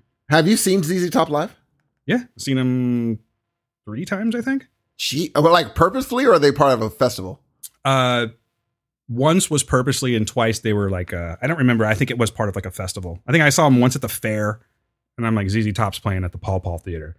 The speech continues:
Speaker 2: But the other time, and last time I saw them was with my dad. I went with my dad to that concert. So maybe that's why, another reason I really kinda hold on to them. It was them and the
Speaker 1: Absolutely.
Speaker 2: Pretenders. Great show.
Speaker 1: Oh, well, rest in peace, Dusty Hill.
Speaker 2: Rest in peace, Dusty Hill.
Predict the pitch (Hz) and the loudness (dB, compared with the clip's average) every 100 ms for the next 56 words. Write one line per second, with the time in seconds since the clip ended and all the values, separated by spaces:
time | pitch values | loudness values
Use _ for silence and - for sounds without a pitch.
0 | _ _ - 135 143 165 180 160 127 117 | _ _ 0 2 2 2 2 2 0 2
1 | 147 160 131 113 113 101 98 95 95 95 | 0 0 -2 0 0 0 -2 -2 -4 -4
2 | 85 92 87 92 _ _ 110 107 107 98 | -6 -8 -10 -14 _ _ -4 -4 -2 -4
3 | 98 90 92 90 90 92 85 80 - 143 | -4 -4 -4 -6 -8 -8 -10 -6 0 2
4 | 170 139 - 117 101 113 101 95 90 87 | 4 2 0 -2 -2 0 0 -4 -6 -6
5 | 101 95 90 110 101 104 92 90 85 95 | -4 -4 -6 -8 -4 -4 -2 -6 -8 -8
6 | 104 92 123 131 127 123 285 349 - 381 | -6 -2 0 2 2 0 0 2 2 4
7 | 440 - 110 90 - - _ _ _ _ | 4 4 2 0 -6 -10 _ _ _ _
8 | _ _ 139 123 - 104 82 _ _ _ | _ _ -4 -2 -4 -8 -12 _ _ _
9 | _ _ - 269 226 139 110 98 101 135 | _ _ -8 -4 0 0 0 -4 2 4
10 | 156 143 131 139 190 190 165 175 - 139 | 4 2 -2 -2 -2 -4 -6 -6 -2 -2
11 | 123 113 95 90 143 180 - 180 170 190 | -2 -6 -6 -2 0 2 2 0 2 0
12 | 180 - 113 110 110 107 113 110 - | 0 0 -2 -2 -2 2 2 0 -2